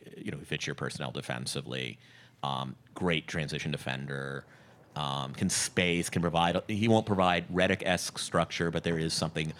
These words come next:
about a two who can do what he does. Um, you know, you can run stuff, <laughs> you run those flare screens and let,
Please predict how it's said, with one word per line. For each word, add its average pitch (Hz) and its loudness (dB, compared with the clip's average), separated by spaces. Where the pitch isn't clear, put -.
about 78 2
a 78 0
two 78 0
who 76 -4
can 76 -4
do 73 -4
what 71 -6
he 76 -6
does. 71 -4
Um, 69 -2
you 92 -2
know, 65 -12
you 107 -10
can 87 -2
run 80 2
stuff, - 0
<laughs> - -16
you - 4
run 127 8
those 110 6
flare 95 6
screens 90 2
and 85 -2
let, 85 -4